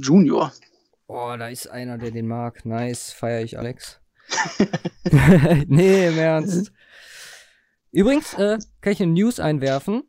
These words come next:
Speaker 2: Äh,
Speaker 1: Mhm.
Speaker 2: offizielles Schreiben gekommen von, äh, seinem Arzt an alle N F L-Teams verschickt worden. Keine Sorge, hundert Prozent sollten O T S stattfinden, wäre er,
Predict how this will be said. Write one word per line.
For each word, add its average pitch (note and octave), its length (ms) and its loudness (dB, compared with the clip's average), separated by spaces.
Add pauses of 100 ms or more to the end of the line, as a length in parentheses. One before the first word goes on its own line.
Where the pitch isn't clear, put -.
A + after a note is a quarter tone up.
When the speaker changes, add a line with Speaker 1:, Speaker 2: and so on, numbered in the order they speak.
(480)
Speaker 2:
Äh, D3+ 280 -6
Speaker 1:
Mhm. D3 180 2
Speaker 2:
offizielles F#3+ 840 0 (440)
Schreiben D#3+ 600 0
gekommen C#3 680 -2
von, C#3+ 1300 -6
äh, - 60 -16 (140)
seinem B2+ 480 -6 (180)
Arzt C#3+ 440 -6
an C#3 200 -6
alle C#3 220 -8
N C3+ 120 -4
F C3+ 120 -8
L-Teams C3 420 -10
verschickt - 380 -12
worden. D#3+ 260 -8 (580)
Keine G3 300 4
Sorge, F3 280 0
hundert F#3+ 440 0
Prozent D#3+ 720 -6 (120)
sollten D#3+ 580 0
O C#3+ 140 -4
T C#3+ 120 -8
S B2+ 140 -6
stattfinden, C3 440 -4
wäre A#2 220 -6
er, A2+ 220 -4